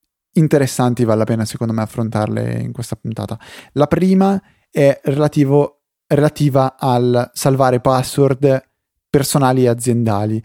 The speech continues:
Cristiano dice che utilizza già, eh, One Password per le password, diciamo, sue personali. Tro-, voleva trovare una soluzione aziendale e diceva: "Va, va bene One Password?"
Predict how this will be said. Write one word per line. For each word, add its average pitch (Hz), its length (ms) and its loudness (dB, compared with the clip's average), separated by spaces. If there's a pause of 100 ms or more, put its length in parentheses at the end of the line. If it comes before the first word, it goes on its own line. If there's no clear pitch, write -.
(160)
Cristiano 160 320 0
dice 143 220 -2
che 135 100 2
utilizza 131 540 0
già, 120 360 2 (300)
eh, - 80 -10 (300)
One 123 260 0
Password 147 680 -2
per 110 260 -2
le 110 560 -2
password, 113 520 -2
diciamo, 110 640 -4
sue 113 340 0
personali. 120 540 -2 (440)
Tro-, - 200 -2
voleva 147 320 4
trovare 131 260 2
una 131 100 0
soluzione 123 420 -2
aziendale 117 600 -2
e 151 120 0
diceva: 135 240 -2
"Va, 135 140 -2 (240)
va 170 140 2
bene 135 200 2
One 117 200 0
Password?" 139 640 -2